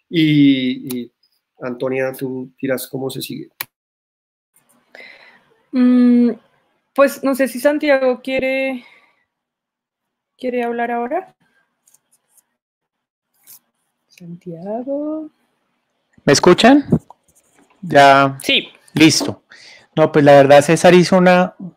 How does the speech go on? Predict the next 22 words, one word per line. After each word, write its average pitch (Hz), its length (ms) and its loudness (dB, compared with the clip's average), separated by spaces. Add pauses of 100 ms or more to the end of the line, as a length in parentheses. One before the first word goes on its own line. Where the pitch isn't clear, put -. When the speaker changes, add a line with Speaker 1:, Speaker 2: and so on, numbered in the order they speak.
(680)
Speaker 3:
realmente 147 580 2
una, 170 260 2
una 160 200 0
excelente 147 420 2
presentación, 143 1040 0
eh, 147 460 -4 (1160)
eh, 127 340 -2
de, 123 220 -2
de 131 160 0
la 127 60 0
industria 160 680 4
y, 143 460 0
y 131 420 -4
de 127 500 -6
verdad 135 220 0
me 139 80 2
siento 151 320 -2
muy, 156 260 0
muy 156 160 -2
complacido 143 680 2
porque, 139 500 0 (960)
eh, 131 280 -2